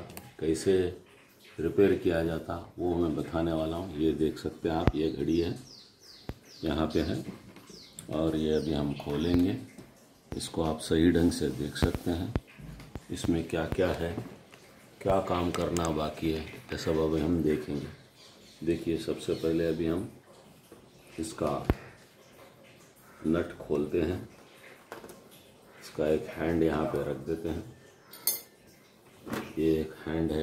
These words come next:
यहाँ पे रख देते हैं। और अभी हम इसके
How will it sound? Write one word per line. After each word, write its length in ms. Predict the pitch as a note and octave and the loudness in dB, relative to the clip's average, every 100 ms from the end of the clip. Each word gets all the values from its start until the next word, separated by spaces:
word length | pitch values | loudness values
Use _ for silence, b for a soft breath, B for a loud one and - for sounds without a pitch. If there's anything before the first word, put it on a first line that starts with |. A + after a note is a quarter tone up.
| D2 | -2
यहाँ 300 | C2+ C2+ D#2 | -2 -2 -2
पे 180 | E2 | -2
रख 140 | D#2 D2 | -4 -4
देते 280 | C#2+ D#2+ - | -6 -8 -8
हैं। 140 | D#2 D#2+ - - - - - - - - - - - - - - D#2 | -10 -10 -14 -18 -20 -20 -20 -20 -20 -20 -20 -20 -20 -16 -14 -8 -4
और 220 | D#2 D2+ | -2 0
अभी 220 | D#2 E2 | 0 0
हम 240 | C#2+ D2+ D2+ | 0 0 0
इसके 320 | C#2+ - E2 | -4 -2 -2